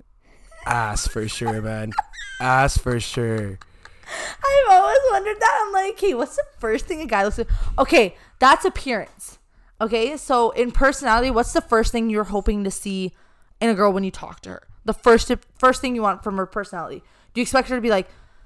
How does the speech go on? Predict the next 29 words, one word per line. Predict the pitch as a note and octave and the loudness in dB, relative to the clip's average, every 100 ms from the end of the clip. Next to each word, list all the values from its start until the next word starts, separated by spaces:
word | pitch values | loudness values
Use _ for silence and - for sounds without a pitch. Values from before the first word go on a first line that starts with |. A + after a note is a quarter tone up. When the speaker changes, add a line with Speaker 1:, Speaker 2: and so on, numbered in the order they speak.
| _ _ _ _ | _ _ _ _
Speaker 2:
to | - | -8
come | B3+ | -2
with, | B3+ B3+ | 0 0
like, | A#3 | 0
a, | A3 | -2
just | G3 G3+ | -2 -8
be | G#3+ | -8
funny | - C#4+ D#4+ D#4+ | -2 -2 0 -4
in | D#4 | -4
the | D4+ | -2
end, | D4 D4 D4 | 0 0 0
or | C4 | 0
just | A3+ - | -2 -2
be | A3+ | -2
like, | |
she's | - A3 | -2 -8
super | - - C4 | -8 -6 0
nice? | A#3 A#3 A#3 A3+ - | 2 2 2 0 0
Like, | F#3 | 0
what's | G3+ A3+ | 0 0
the | - | 0
first | C4 - A3 G#3+ - | -4 0 2 2 0
thing | A3+ G#3+ | -2 -2
personality-wise | - - G#3 - G3+ F3+ F#3+ A3+ A#3 G3+ | -4 -2 -2 -2 -2 0 0 2 2 2
you | F3+ | -4
guys, | E3+ | -4
like, | F3 C#3 | -6 -8
look | D#3 - | -12 -12
for? | B2 A#2 | -10 -10